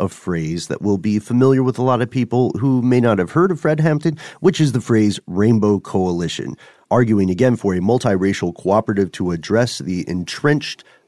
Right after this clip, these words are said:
poverty of lower working class Chicago and more importantly, the country as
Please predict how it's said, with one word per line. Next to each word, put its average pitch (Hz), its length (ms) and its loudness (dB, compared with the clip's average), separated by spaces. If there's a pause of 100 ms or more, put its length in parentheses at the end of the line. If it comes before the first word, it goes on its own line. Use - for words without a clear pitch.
poverty 95 640 0 (540)
of 90 480 -6 (200)
lower 127 400 2
working 110 380 0
class 101 300 0
Chicago 95 680 -2
and 101 340 0 (340)
more 107 200 2
importantly, 87 680 0 (320)
the 90 300 -4
country 104 640 -2
as 90 360 -4